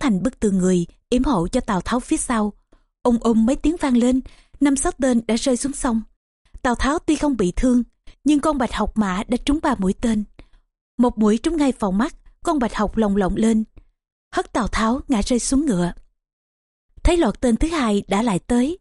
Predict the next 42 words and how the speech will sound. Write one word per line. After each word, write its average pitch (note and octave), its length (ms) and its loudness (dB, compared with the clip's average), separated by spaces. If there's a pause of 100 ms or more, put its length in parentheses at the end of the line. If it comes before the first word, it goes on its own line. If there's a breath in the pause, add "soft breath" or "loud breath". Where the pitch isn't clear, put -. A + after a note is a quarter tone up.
(280)
Tào A#3+ 140 0
Tháo C#4 240 0
như F4 140 0
có D4 140 -2
linh C4 200 2
tính C#4 220 0
mách F#4 200 -6
bảo, F#3+ 320 -2 (520 soft breath)
vội A#3+ 180 2
lao D4+ 120 2
mình A#3+ 180 4
xuống C4 240 2
sông A#3 340 2
nấp D#4 160 2
dưới E4 120 2
bụng F3+ 280 -2
con B3 180 0
bạch - 180 -4
học. G#3 260 -2 (680)
Bên D4 160 2
tai D4 160 0
Tào A#3 200 0
Tháo B3+ 200 0
lúc D4 200 -2
ấy C#4 260 -2 (160)
chỉ A#3+ 140 0
nghe C4+ 140 2
thấy D4+ 180 2
hàng C4 220 0
loạt F3+ 220 0
tiếng C4+ 160 0
phập - 260 -6
phập, G#3 200 -2 (440 soft breath)
cảm C4 180 0
thấy D#4+ 100 0
con D4 220 -2
bạch G#3+ 160 -2
học - 300 -2
như C#4+ 100 0
đè A3 160 0
nặng F#3 220 -2
xuống. C#4 280 0